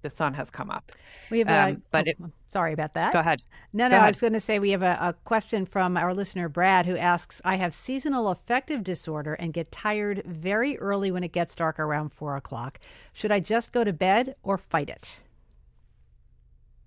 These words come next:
Speaker 1: Yeah, it's, um, uh, it's a great question. It, it's, um, you know, seasonal affective disorder is complex. It's this interaction of your natural circadian rhythm, um, decrease, decreased sensitivity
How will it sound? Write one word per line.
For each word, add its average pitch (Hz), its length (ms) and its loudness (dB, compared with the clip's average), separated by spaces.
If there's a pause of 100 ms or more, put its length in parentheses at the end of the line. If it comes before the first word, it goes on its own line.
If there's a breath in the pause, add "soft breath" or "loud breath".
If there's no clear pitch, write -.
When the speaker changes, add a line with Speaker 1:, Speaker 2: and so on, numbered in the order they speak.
(180)
Speaker 1:
Yeah, 143 320 2 (140)
it's, 165 160 -4
um, 151 340 0 (420)
uh, 147 320 0
it's 175 160 -10
a 185 40 -10
great 175 260 -4
question. 156 440 -6
It, - 140 -8
it's, 165 320 -6
um, 143 260 0 (160)
you 175 80 -8
know, 156 120 -4
seasonal 220 440 0
affective 180 400 -2
disorder 151 440 -2
is 160 200 -8
complex. 151 1040 -2
It's 160 240 -8
this 160 320 -2
interaction 165 680 0
of 147 140 -2
your 147 120 -2
natural 160 360 -2
circadian 160 560 -2
rhythm, 147 500 2 (600 loud breath)
um, 151 360 0 (160)
decrease, 190 560 -6 (140)
decreased 185 460 -2
sensitivity 185 1160 0